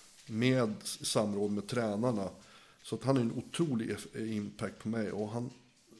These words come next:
ställer ju krav på, "Du ska göra det här, så gör det här." Så Paul Reinhardt, måste jag säga, han var en otroligt bra spelare. Och han, eh, han spelar med Kenta och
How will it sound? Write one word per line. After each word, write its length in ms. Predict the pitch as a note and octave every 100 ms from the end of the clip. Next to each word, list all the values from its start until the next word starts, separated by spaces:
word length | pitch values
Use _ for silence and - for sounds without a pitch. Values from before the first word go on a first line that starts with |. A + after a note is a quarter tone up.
| - _ _ -
ställer 320 | - C3+ C3+
ju 100 | C3+
krav 320 | A#2+ D3 D3+
på, 180 | - G#2+
"Du 180 | C3 D3+
ska 160 | D3+
göra 100 | C#3
det 100 | A2+
här, 160 | A#2+ B2
så 180 | - A#2
gör 240 | G#2+ G#2+
det 80 | G#2
här." 320 | B2+ C3+ -
Så 120 | - A#2
Paul 240 | D3+ C#3
Reinhardt, 300 | C3 E3+ D#3+
måste 200 | A#2+ -
jag 60 | G#2+
säga, 340 | G#2+ G#2+ G#2 - - - - -
han 140 | A#2+
var 100 | A#2+
en 80 | A2+ - -
otroligt 520 | B2+ - F3+ A2 -
bra 120 | -
spelare. 440 | - - E2 E2+
Och 240 | - G#2 G#2
han, 600 | A#2 B2+ B2 A#2+ A#2 A2+
eh, 60 | A2 A2 - - - - - _ - - -
han 180 | B2
spelar 240 | B2 - A2+
med 160 | A2+
Kenta 460 | B2+ G#2+ F#2+ - B2+
och 280 | G#2+ G#2